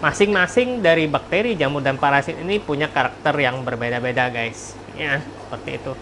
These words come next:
Otomatis penanganannya pun berbeda-beda juga guys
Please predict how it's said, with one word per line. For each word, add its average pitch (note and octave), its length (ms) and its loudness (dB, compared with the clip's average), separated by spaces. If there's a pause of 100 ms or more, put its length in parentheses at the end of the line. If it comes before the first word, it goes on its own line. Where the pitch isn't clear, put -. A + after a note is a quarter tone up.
(340)
Otomatis C#3 480 2
penanganannya C#3+ 720 0
pun F#3+ 320 0
berbeda-beda B2 640 0
juga B2 240 0
guys - 480 -8